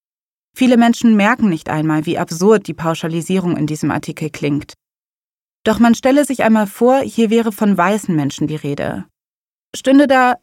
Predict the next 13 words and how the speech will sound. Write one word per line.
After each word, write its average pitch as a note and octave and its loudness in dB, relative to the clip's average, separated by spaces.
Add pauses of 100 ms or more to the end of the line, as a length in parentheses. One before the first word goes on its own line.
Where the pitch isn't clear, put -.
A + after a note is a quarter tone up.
(260)
"Osteuropa A#3 2
brachte G3 -2
eher A3+ 0
hagere G3 -2
Ausdauertalente D#3 -2
hervor, F3 -2 (260)
westeuropäische G#3+ -2
Stämme G3+ 0
sind F#3+ -2
tendenziell A3 0
erheblich F#3 -4
kräftiger D#3 -4
gebaut." D3 -6